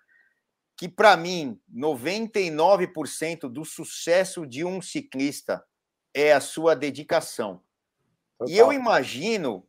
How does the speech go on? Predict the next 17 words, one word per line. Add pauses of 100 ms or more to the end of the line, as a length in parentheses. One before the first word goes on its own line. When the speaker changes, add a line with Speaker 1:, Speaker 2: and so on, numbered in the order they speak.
Speaker 1:
que,
assim,
óbvio,
você
tem
um
dom,
você
desenvolve
esse
dom
nos
esportes
e
tal. (560)
Mas,
Eric,